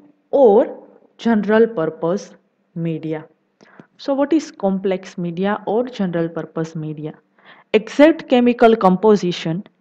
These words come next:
is not known. It is made up of nutrients, including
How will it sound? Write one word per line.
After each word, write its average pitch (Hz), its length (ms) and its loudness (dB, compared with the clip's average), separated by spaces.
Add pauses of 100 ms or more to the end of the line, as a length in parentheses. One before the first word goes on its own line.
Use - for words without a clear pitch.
(240)
is 277 340 0
not 240 400 0
known. 170 400 -2 (880)
It - 100 4
is 302 180 4
made 214 320 2
up 269 220 4
of 185 300 -2
nutrients, 214 920 0 (520)
including 220 760 0